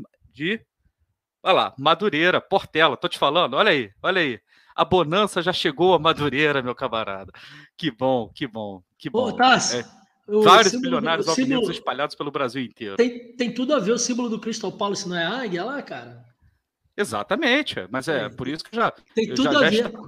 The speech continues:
Speaker 1: já está combinado o Textor, o encontro das águias,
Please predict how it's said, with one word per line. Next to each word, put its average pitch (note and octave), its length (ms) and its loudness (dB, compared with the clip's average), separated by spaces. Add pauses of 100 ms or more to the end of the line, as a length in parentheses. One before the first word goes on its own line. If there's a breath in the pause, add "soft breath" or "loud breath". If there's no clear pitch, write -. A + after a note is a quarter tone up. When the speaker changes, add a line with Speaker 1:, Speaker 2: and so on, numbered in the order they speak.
(420)
Speaker 1:
já D3+ 180 0
está F3 320 -2
combinado D3 500 -4
o C3 40 -12
Textor, - 720 -6
o C#3 140 -10
encontro E3 540 -6
das C3+ 220 2
águias, A#2 480 -4